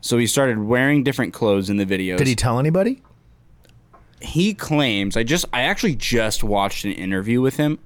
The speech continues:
Speaker 1: I'm gonna plug it right now.
Speaker 2: Okay.
Speaker 1: So that, that, that, and that's gonna play.
Speaker 2: Right.
Speaker 1: He basically says that he had told Jimmy, Mister Beast, forever ago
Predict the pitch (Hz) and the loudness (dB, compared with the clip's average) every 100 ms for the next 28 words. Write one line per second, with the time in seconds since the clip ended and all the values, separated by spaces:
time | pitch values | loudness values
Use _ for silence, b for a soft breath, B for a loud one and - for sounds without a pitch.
0 | - 107 107 92 107 95 78 95 85 - | -4 0 0 0 -2 -2 -2 -4 -6 -12
1 | - 98 92 - - - _ - 98 98 | -6 -2 -2 -4 -14 -20 _ -6 -2 0
2 | 98 98 95 - 80 - 90 - - 78 | -2 -4 -6 -8 -10 -8 -10 -12 -14 -14
3 | - 64 - 73 - B 80 B B - | -12 -14 -10 -10 -10 B -10 B B -20
4 | _ _ - _ - 180 202 147 139 120 | _ _ -20 _ -2 0 2 2 0 0
5 | 120 110 - 117 107 104 101 - 107 104 | 0 0 0 2 2 2 -2 -6 -4 -2
6 | 95 90 - - _ - _ - 127 143 | -2 -4 -8 -14 _ -20 _ -6 0 2
7 | 117 - 110 98 98 - - _ _ 107 | 0 0 -2 -2 -6 -14 -20 _ _ -8
8 | - 143 180 110 107 110 107 - 92 98 | 0 2 4 2 -2 -4 -4 -6 -6 -4
9 | 92 - - - - - 104 127 117 104 | -4 -6 -14 -20 -8 -2 0 0 2 0
10 | - 64 | -2 -8